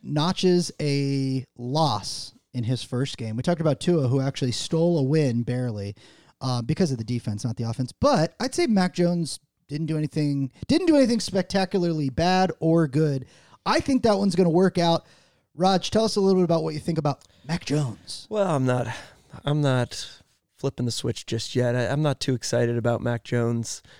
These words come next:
Speaker 2: I, again, Alabama quarterback. Uh, think about the talent they have around him at college.
Speaker 1: Yeah.
Speaker 2: And, uh, it's, when you're that much better than your opponent in college,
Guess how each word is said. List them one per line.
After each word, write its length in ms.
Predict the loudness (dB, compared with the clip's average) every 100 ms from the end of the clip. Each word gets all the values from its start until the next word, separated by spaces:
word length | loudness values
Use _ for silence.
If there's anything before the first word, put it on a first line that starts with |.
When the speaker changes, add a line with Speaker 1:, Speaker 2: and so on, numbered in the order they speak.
| _ -2
Speaker 2:
I, 320 | 0 0 -2 -4
again, 360 | 0 2 2
Alabama 480 | 2 2 4 4 4
quarterback. 680 | 4 4 4 2 0 -6 -20 _ _ _ -4
Uh, 420 | 0 2 0 -4 -8
think 240 | -6 -4 0
about 200 | 0 0
the 80 |
talent 400 | -4 -2 0 0 -4 _ _ _
they 140 | -4 -2
have 200 | 0 0
around 280 | 0 0 0
him 200 | -2 -6 _ _ _
at 260 | -4 -4 _
college. 520 | 0 0 0 -8 -18 -10
Speaker 1:
Yeah. 200 | -8 -8 -8
Speaker 2:
And, 460 | -4 -2 0 -2 -6 -12 -6
uh, 360 | -4 -4 -4 -8 _ _ _ -20 _ -10
it's, 420 | -10 -8 -12 -14 _ -16 -16 -18 _ _ _ _
when 120 | 0
you're 80 | 2
that 200 | 4 2
much 180 | 0 2
better 260 | 2 4
than 140 | 4 2
your 120 | 0
opponent 460 | 0 0 2 0 0
in 120 | -4
college, 600 | 0 2 4 2 -2 -14